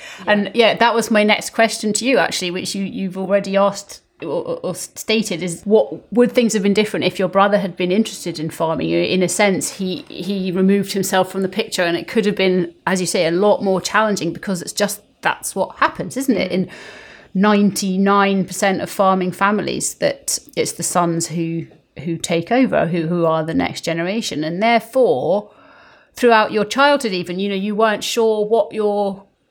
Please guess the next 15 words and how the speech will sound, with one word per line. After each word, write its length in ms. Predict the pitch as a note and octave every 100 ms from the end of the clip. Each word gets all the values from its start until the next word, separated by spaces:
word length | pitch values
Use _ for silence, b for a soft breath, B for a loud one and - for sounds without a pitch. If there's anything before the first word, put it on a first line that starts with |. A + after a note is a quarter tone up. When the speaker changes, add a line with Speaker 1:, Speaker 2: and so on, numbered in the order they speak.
| _
Speaker 2:
calling 800 | - A#3+ A3 G#3 G3 F#3+ F#3+ -
was 300 | G3 G3+ G3
going 240 | - G3 F#3+
to 100 | F#3
be, 260 | G3 G#3
because 380 | F3 F3+ F#3 E3
there 140 | - F3
was 160 | E3+
an 100 | F3+
assumption 600 | E3+ - - - - C#3+
there. 260 | D#3 D#3 E3
And 80 | F3
I 60 |
suppose 260 | F3+ G#3+ G3+
that, 260 | G#3+ -